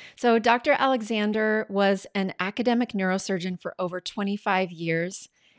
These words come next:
including fifteen years at the Brigham and Women's Hospital, Children's Hospital,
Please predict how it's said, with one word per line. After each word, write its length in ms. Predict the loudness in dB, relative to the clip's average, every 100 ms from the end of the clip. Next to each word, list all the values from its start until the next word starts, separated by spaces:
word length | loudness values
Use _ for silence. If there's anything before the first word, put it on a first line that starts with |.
| _
including 640 | 0 0 2 2 2 0
fifteen 640 | -2 -2 -2 -4 -2 0 2
years 420 | 2 2 0 -4 0
at 240 | 2 2 0
the 60 | -6
Brigham 500 | -2 0 0 -2 -4 -4
and 160 | -2
Women's 400 | -2 -2 -2 -6 -14 -4
Hospital, 600 | -4 -4 -4 -2 -4 -6 _ _
Children's 380 | -2 0 0 -2
Hospital, 600 | -4 -6 -6 -2 -2